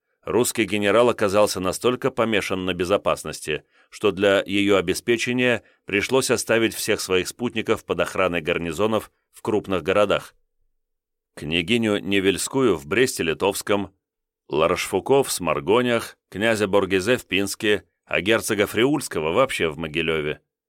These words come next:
Кстати, нужно будет непременно приказать расстрелять проклятых географов из Французской академии, уверявших, будто от границы до Москвы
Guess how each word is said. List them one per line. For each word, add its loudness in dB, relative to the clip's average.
Кстати, 0
нужно 0
будет 0
непременно 0
приказать 0
расстрелять 0
проклятых -2
географов 0
из -8
Французской -2
академии, 0
уверявших, 2
будто 2
от -2
границы 0
до 0
Москвы 0